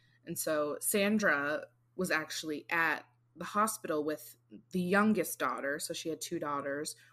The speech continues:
We don't get the youngest daughter's name. I'm assuming she did not give permission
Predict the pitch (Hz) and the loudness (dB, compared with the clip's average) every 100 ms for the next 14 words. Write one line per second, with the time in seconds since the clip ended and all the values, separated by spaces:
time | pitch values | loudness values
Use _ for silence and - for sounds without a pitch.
0 | - 190 202 220 226 214 190 175 185 160 | -6 2 4 4 0 0 -2 -2 -4 -4
1 | 156 160 160 143 147 165 165 160 - - | -2 -4 -6 -8 -6 -6 -6 -8 -6 -4
2 | 180 185 190 185 175 156 151 147 160 - | -2 0 0 -4 -8 -4 -4 -6 -10 -12
3 | 165 139 147 151 151 | -10 -10 -8 -8 -6